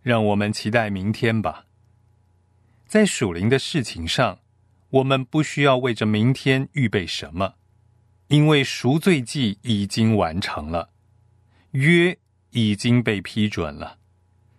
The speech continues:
所以神的每个应许都要应验。对我们来说，所有的应许都是是的，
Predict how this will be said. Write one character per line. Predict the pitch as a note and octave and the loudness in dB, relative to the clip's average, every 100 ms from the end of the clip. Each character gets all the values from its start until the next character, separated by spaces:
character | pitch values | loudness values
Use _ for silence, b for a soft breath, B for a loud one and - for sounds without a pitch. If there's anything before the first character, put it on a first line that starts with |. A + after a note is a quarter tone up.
| _ | _
所 | - - A2 | -8 -2 -2
以 | A#2 F2 _ _ _ _ b b | -2 -8 _ _ _ _ b b
神 | - - D3 | -4 0 2
的 | D#3+ | 2
每 | D#3+ C3 A#2 | 4 2 2
个 | C#3 | 0
应 | F#3+ E3 | 4 4
许 | - - D#2 - _ _ | 2 -6 -10 -14 _ _
都 | D#3+ D#3+ D#3 | 0 2 2
要 | D3 C3 G2 | 2 2 0
应 | A2+ F2 | -2 -2
验。 | E2 F#2+ E2+ _ _ _ _ _ _ b b b | -2 -4 -6 _ _ _ _ _ _ b b b
对 | F3 D3+ | 0 2
我 | G2+ | 2
们 | G#2+ | 2
来 | F#2 G2 | 0 -2
说， | - A#2+ A#2+ - b b b | 0 2 2 -2 b b b
所 | - C#3+ E3+ | -2 2 4
有 | C#3 | 4
的 | A#2+ | 0
应 | F3 F#3 | 4 4
许 | C3+ - E2+ - _ _ | 4 -2 -6 -8 _ _
都 | D3 D3 | 2 2
是 | D3 - B2 | 2 0 0
是 | - - - G2 | 0 0 0 -2
的， | G2+ - | -4 -10